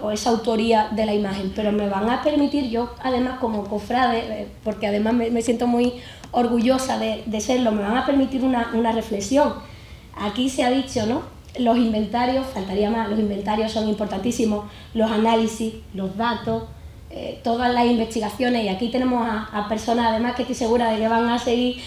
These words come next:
en la senda de, del estudio, ¿no? Ahí tenemos a Rafa también, que ahí, ahí, ahí siempre está detrás para sacar algún, algún dato más, y esto es muy, muy bonito. Pero me van a permitir una reflexión que son dos puntos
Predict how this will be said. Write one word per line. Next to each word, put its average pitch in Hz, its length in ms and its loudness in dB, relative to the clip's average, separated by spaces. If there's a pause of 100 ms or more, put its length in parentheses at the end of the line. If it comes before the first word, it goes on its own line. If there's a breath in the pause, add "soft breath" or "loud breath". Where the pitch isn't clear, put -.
(180 loud breath)
en 247 120 0
la 233 80 2
senda 233 400 -2
de, 214 300 -2
del 226 240 0
estudio, 220 480 0
¿no? 254 160 -2
Ahí 208 100 -4
tenemos 220 260 0
a 214 40 2
Rafa 220 280 0
también, 220 360 0
que 214 80 -6
ahí, 208 200 -4
ahí, 220 200 -2
ahí 226 340 0 (380 loud breath)
siempre 240 340 0
está 233 220 0
detrás 233 440 0
para 220 220 0
sacar 233 380 0
algún, 226 500 2
algún 226 320 2
dato 220 240 2
más, 240 320 2
y 214 80 -2
esto 220 220 -2
es 226 100 2
muy, 214 380 0
muy 214 160 2
bonito. 226 400 2 (1000)
Pero 220 180 -2
me 208 100 0
van 226 140 0
a 262 60 0
permitir 262 300 0
una 262 80 2
reflexión 247 380 -2
que 254 80 -2
son 233 100 0
dos 233 120 -2
puntos 240 360 0